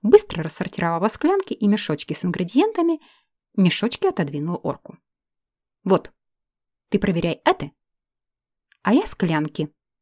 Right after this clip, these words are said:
«Угу, конечно. Сухие же взвешивать надо».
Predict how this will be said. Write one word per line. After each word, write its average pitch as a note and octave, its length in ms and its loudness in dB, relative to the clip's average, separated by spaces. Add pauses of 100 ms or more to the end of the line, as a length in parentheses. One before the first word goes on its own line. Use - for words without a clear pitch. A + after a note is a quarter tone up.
(120)
«Угу, F#3+ 400 4
конечно. G3+ 1200 2 (1160)
Сухие G#3+ 420 0
же E3+ 120 0
взвешивать F#3+ 500 4
надо». E3 400 0